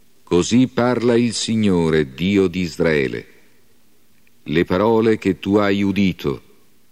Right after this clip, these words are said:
poiché il tuo cuore si è intenerito e ti sei umiliato davanti al Signore, all'udire quello che ho detto contro questo luogo e contro coloro che lo abitano,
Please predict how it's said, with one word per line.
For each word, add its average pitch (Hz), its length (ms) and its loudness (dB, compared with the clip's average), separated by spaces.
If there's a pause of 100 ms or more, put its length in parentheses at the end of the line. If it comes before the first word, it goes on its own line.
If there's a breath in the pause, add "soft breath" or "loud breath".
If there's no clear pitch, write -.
(540)
poiché 104 340 2
il 131 320 2
tuo 127 220 2
cuore 104 480 2
si - 200 -2
è 101 80 6
intenerito 95 1080 0
e 76 100 0
ti 85 140 -4
sei 98 320 0
umiliato 95 800 0
davanti 78 560 -2
al 76 160 0
Signore, 92 680 -2 (380 soft breath)
all'udire 90 520 2
quello 104 420 2
che 101 160 2
ho 95 80 2
detto 87 500 0
contro 85 460 0
questo 85 340 -2
luogo 90 480 2
e 85 100 0
contro 92 460 -2
coloro 90 460 2
che - 120 -2
lo 78 160 2
abitano, 95 580 -2